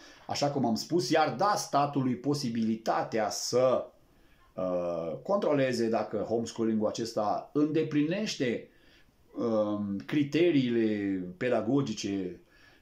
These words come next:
și dacă transmite suficiente cunoștințe tânărului prin examene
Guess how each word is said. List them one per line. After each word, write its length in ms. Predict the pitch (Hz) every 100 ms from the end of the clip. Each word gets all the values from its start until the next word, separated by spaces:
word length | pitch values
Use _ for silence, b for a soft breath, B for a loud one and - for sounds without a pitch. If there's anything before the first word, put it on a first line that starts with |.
| b
și 400 | - - - 135
dacă 260 | 127 123 123
transmite 840 | - 113 110 127 180 - 110 - - - - _ -
suficiente 600 | - 135 113 143 139 120
cunoștințe 520 | 110 101 - 131 110
tânărului 440 | - 131 127 127
prin 220 | 123 - 247
examene 640 | 143 156 151 147 139 -